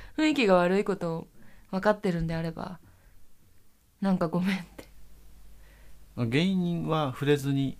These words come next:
Speaker 1: うん。
Speaker 2: 「ごめん」って謝ることがいいのかな？
Speaker 1: そうですね。なんかやっぱり言葉を発して、もしかしてそれで「ごめん」って言ったことで、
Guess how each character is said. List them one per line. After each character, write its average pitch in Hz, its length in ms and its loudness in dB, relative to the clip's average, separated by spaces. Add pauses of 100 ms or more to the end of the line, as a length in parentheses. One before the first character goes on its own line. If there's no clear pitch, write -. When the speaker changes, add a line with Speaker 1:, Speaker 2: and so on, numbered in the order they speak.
Speaker 1:
う 277 60 4
ん。 285 260 8
Speaker 2:
「ご 120 80 8
め 165 140 8
ん」 151 60 0
っ - 20 -8
て - 100 -2
謝 127 180 4
る 117 420 0 (260)
こ 127 100 -6
と 143 140 0
が 80 240 -6 (260)
い 98 140 -4
い - 20 -2
の 82 80 -6
か 80 140 -12
な？ - 100 -12 (500)
Speaker 1:
そ 262 340 0
う 254 40 0
で 226 140 0
す - 80 -8
ね。 196 80 0
な 247 140 6
ん 294 40 2
か 269 80 2
や 233 80 6
っ 220 80 2
ぱ - 80 2
り 311 100 4
言 240 280 -2
葉 302 300 8
を 220 100 4
発 202 200 -4
し - 240 -10
て、 233 440 0
も 277 100 2
し 311 80 -2
か 247 160 -2
し - 80 -8
て 226 80 -6
そ 226 140 -2
れ 226 100 0
で 226 320 -2 (140)
「ご 220 100 2
め 233 160 6
ん」 226 40 2
っ - 20 -8
て 185 120 -2
言 175 100 0
っ - 20 -8
た 175 120 -6
こ 185 120 -6
と 190 100 -6
で、 175 360 -4